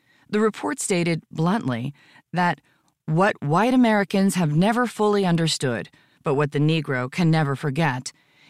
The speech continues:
is that white society is deeply implicated in the ghetto. White institutions created it, white institutions maintain it, and white society condones it.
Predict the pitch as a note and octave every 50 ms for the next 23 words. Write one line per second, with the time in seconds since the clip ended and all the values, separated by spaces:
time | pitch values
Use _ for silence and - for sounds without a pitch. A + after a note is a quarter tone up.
0 | - _ - F#3 F3 D#3+ D#3 E3+ D#3+ D#3 - D#3 D3+ E3 E3+ G3 - - A3 G#3
1 | - - G#3 F3+ E3 D3+ C#3+ D3 D3 C#3+ - - F3+ F3 E3 D#3 G#3+ A3 G#3+ -
2 | G#3 G#3 G#3+ F#3+ - G3+ A3+ A#3 A#3 A3+ - - F3+ D#3 C#3+ C#3 C#3 B2+ C#3+ C3
3 | C3 B2+ - C#3 B2+ B2+ A#2+ A2+ G#2+ D3 C#3+ _ _ _ _ _ _ _ _ _
4 | _ _ _ _ _ _ - - D3 D3+ D#3+ D#3 - - D#3+ D#3+ - - D3 C#3
5 | - D#3 D3 C#3+ - D#3 D3+ D3+ - - - - E3+ D#3+ E3 E3 D#3+ D3 C#3 C3+
6 | C#3 D3 D3 - - _ _ _ _ _ _ _ _ - D#3 E3 F3 F#3+ G3+ -
7 | - - G3+ G3+ G3 - - F3 - - A3 G#3+ F#3 - E3 D3+ D3+ D3 D#3 C#3+
8 | C#3 C#3 C#3 - - G#3 G#3+ F3 C3 A#2 B2+ - - _ _ _ _ _ _ _
9 | - D3+ D3+ D3+ C#3 D#3 E3 D#3 D3+ - - - C#3+ - - A#3+ A3+ G#3 E3 C#3
10 | C3+ C3 C3+ - - F3+ F3 E3 F#3 F3+ F3 E3+ E3+ C#3 C#3 B2 - - -